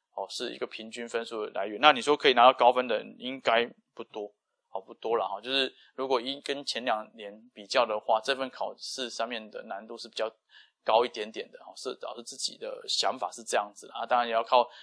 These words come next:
看之后搞出，考，改出来的结果是怎么样，好，但是像这个题目里面就已经有包含比较冷门的部分，就不是相对上这么容易去做回答的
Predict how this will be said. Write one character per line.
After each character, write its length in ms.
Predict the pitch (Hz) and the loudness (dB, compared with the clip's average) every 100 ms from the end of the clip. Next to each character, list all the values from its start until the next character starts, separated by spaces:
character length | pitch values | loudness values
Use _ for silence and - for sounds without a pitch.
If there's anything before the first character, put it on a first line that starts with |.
| - | -20
看 240 | - 127 120 - | -4 -2 -2 0
之 120 | 127 | 2
后 80 | 123 | 2
搞 160 | 101 | 0
出， 120 | - - - | -4 -8 -12
考， 180 | - - - - | -12 -14 -18 -2
改 140 | 101 | 0
出 120 | - | 2
来 60 | 123 | 2
的 40 | 110 | 2
结 160 | 113 | 0
果 100 | 104 | -2
是 160 | 95 117 | -6 -6
怎 160 | - | -8
么 120 | 95 107 | -8 -6
样， 140 | 101 - _ _ _ | -6 -8 _ _ _
好， 100 | - | -2
但 100 | 110 | 2
是 400 | 131 139 131 113 - | 4 6 4 4 4
像 300 | 143 123 120 - _ - _ - | 6 6 2 -14 _ -20 _ -8
这 120 | - | 2
个 120 | 135 | 4
题 180 | 127 123 | 4 0
目 140 | 139 | 0
里 100 | 123 | 0
面 160 | 113 131 | 0 0
就 180 | 135 117 | 2 0
已 100 | 113 | -4
经 120 | 117 | -6
有 80 | 131 | -4
包 200 | - 117 | 4 6
含 100 | 110 | 6
比 120 | 110 | 4
较 120 | 127 120 | 4 4
冷 200 | 110 101 | 4 -4
门 120 | 101 | -8
的 80 | 101 | -10
部 200 | 117 113 | -8 -4
分， 200 | 110 107 | -4 -2
就 140 | 127 | -4
不 180 | - 117 | -4 -4
是 380 | - 131 123 - - - | 0 0 -2 -8 -20 -6
相 200 | - 131 | 2 4
对 40 | 127 | 6
上 160 | 131 | 4
这 120 | 131 | 4
么 140 | 131 113 | 2 4
容 220 | 104 110 | 4 0
易 60 | 113 | -4
去 140 | 123 | -4
做 200 | 127 113 | 0 2
回 380 | - - 107 110 | 0 -4 -2 0
答 260 | - 95 | 0 0
的 280 | 95 - - | -4 -12 -16